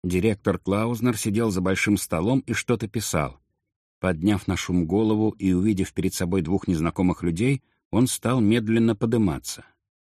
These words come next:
Вперёд выдвинулся Бонац и громко объявил, что Клаузнер арестован как враг нации.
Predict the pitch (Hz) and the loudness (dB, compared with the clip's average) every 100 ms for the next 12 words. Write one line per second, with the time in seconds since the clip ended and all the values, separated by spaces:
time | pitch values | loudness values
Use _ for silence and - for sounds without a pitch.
0 | _ _ _ _ 95 107 104 101 92 90 | _ _ _ _ 2 2 2 0 2 2
1 | 85 - 82 101 113 113 - 107 98 113 | 2 0 0 2 2 0 -4 -2 2 2
2 | 110 110 101 107 95 82 - - 92 95 | 2 2 2 2 2 2 -2 -2 -2 0
3 | 98 107 110 117 113 101 101 - - 117 | 0 0 0 0 -2 0 2 0 0 2
4 | 117 117 107 - 104 104 110 110 90 - | 2 2 -2 0 -2 0 2 2 2 -2
5 | 80 71 - | -2 -4 -6